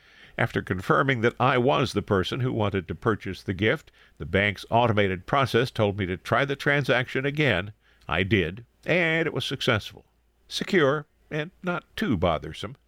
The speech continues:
Any computer that is connected to a network, and particularly any computer that is connected to the internet, is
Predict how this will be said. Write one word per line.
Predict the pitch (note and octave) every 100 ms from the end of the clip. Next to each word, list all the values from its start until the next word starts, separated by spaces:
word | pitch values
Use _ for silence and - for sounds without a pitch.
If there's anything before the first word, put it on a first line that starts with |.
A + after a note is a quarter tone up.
| _ _ - - E3
Any | F#3+ F3+
computer | D3 B2 A2 A2+ F#2 G#2
that | G#2+
is | G#2+ G2+
connected | - B2 C3 A2+ F2+
to | A2
a | G2+
network, | A2+ G#2+ F2+ E2+ -
and | A2+ A2
particularly | C3+ G#3 A3 D3+ A#2 A#2+ -
any | E3 C#3+
computer | - A2+ C3 C3+ B2
that | G#2 G#2+
is | G#2
connected | - A#2 A#2+ A2 F#2
to | A2
the | F#2+ F2+
internet, | F3 G3 C3+ F#2+ D#2+ F2 -
is | C#3 C#3 -